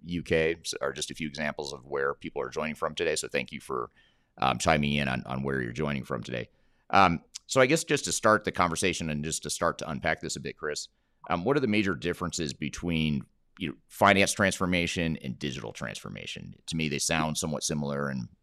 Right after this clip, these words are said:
many ways. They are similar, but how would you describe the similarities or differences between those two terms?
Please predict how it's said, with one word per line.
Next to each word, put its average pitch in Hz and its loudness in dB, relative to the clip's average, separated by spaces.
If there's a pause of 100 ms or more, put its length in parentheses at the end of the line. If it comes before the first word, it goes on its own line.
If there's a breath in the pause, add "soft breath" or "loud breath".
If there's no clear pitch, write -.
many 76 0
ways. 69 -4
They 64 -4
are 80 2
similar, 73 -2
but 69 -4
how 101 4
would 85 -2
you 85 -4
describe 76 2
the 65 -4
similarities 71 0
or 60 -8
differences 65 -4
between 62 -4
those 57 -6
two - -6
terms? 50 -8